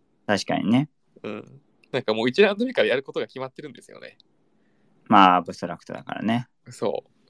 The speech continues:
Speaker 2: ちょっと
Speaker 1: 要素少ないしね。
Speaker 2: うん。ちょっとあれですね。アグリコラファミリーエディションと同じ匂いを感じる。あの、
Speaker 1: 一番面白いやつだ。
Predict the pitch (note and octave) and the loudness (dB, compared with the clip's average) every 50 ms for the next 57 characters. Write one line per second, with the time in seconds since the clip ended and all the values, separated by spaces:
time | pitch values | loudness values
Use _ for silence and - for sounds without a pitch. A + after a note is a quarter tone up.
0 | _ - - G#2+ F#2 E2+ - F2 - - - G2 F#2 F2 E2 D#2+ - - - F#2+ | _ 0 2 2 2 2 0 -6 -8 -4 -2 0 2 2 0 0 -2 -2 0 0
1 | G2+ A2+ B2 - _ - C3+ C#3 C3 B2+ B2+ B2 - - - - G#3 G#3 - _ | -2 -2 -4 -10 _ -4 -2 -2 -2 -2 -4 -6 -8 -2 2 2 2 2 2 _
2 | - B2+ F#2+ A#2 B2+ C3 B2 B2 B2+ C3 - _ E2 F2+ G2 - - - A#2+ A#2 | 2 4 4 4 2 0 -4 -4 -6 -8 -8 _ -12 -12 -12 -10 -8 -10 -10 -8
3 | D3 D#3 E3 F3 - - B2+ A2 F#2 - - A#2+ A2+ A#2+ B2+ B2+ C3+ C#3 C3+ C3 | -10 -10 -10 -10 -8 -6 -6 -6 -6 -6 -10 -12 -12 -12 -12 -12 -10 -8 -6 -6
4 | C3+ C3 A2+ - A2 G#2 G2 G#2 G#2 G2+ G#2 G#2 G#2+ A2 A2 G#2+ G#2+ G#2 G2+ - | -8 -8 -10 -14 -16 -16 -16 -14 -12 -12 -12 -12 -12 -14 -12 -10 -8 -8 -8 -8
5 | - - - - - - - - _ _ _ _ _ - F2 - - G2 - G#2+ | -10 -12 -12 -12 -12 -14 -20 -20 _ _ _ _ _ -12 -6 -6 -6 -4 -2 2
6 | F#2+ G#2+ G#2 G2+ G2+ G2+ G2 F#2+ - G2 F#2 F2 D#2+ D2+ - - - - - - | 6 8 8 8 8 6 4 4 4 4 4 4 2 0 -2 -4 -10 -12 -12 -14
7 | - | -18